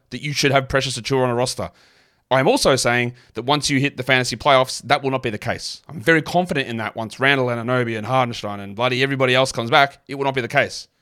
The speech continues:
But for now, it absolutely is. Scooter Henderson. Do you know Scoot's a top one hundred player over the last two or three weeks? Yeah. Um, yeah, big,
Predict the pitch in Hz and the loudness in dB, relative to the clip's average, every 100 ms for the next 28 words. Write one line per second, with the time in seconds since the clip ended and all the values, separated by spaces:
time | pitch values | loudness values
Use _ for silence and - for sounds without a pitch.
0 | _ - 113 123 180 269 - 113 143 147 | _ -18 -6 0 2 0 -2 -2 0 0
1 | 143 160 151 165 - - - _ _ _ | 0 0 4 2 2 -6 -16 _ _ _
2 | _ _ _ - - 202 196 226 143 85 | _ _ _ -6 0 2 2 0 -2 -6
3 | - _ _ _ _ _ _ _ _ - | -12 _ _ _ _ _ _ _ _ -18
4 | - 185 180 185 151 170 139 151 143 123 | -2 0 0 -4 -6 -4 -2 -2 -2 2
5 | 127 190 - - 123 123 117 120 120 120 | 4 4 -2 -2 0 2 0 0 2 2
6 | - - 123 127 117 160 - - - 131 | -2 -8 -6 -4 -4 -6 -8 -12 -6 -2
7 | 123 - _ _ _ _ _ _ 120 123 | -2 -4 _ _ _ _ _ _ 4 6
8 | 123 123 123 123 123 120 110 107 143 139 | 8 6 2 -4 -4 -4 -2 0 0 0
9 | 131 | -8